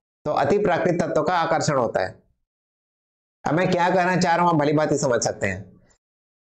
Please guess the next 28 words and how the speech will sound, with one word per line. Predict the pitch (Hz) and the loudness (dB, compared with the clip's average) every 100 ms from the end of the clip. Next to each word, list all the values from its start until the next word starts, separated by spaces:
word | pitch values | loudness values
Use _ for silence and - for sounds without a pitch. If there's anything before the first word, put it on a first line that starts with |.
| - | -8
तो | 214 233 | -2 0
जिन | 156 233 | 2 2
अतिरिक्त | 233 165 - 247 254 | 2 0 0 0 0
इच्छाओं | 240 220 202 208 | 0 0 0 2
को | 208 | 2
लेकर | 196 214 226 | 2 2 4
यदि | 196 185 | 4 4
कोई | 202 202 | 2 2
व्यक्ति | 165 190 196 | 2 2 0
मर | 170 190 | 0 2
जाता | 202 170 160 | 2 2 2
है, | 180 | 0
तो | 185 180 | 2 2
वह | 185 | 2
ब्रह्म | 156 147 160 160 | 2 2 2 2
राक्षस | 147 147 151 139 | 0 0 0 0
बन | 135 | 0
जाता | 127 - | 0 2
है, | 135 | 0
ऐसी | 120 170 | 0 2
मान्यता | 180 185 147 110 | 2 2 0 -2
है। | 98 - | -4 -4
मतलब | 120 160 170 | -4 0 2
ये | |
supernatural | 180 180 202 202 202 208 226 | 2 0 0 0 0 2 2
एलिमेंट | 214 190 - 170 156 143 | 4 2 2 2 0 0
हो | 123 | 0
गया, | 104 | 0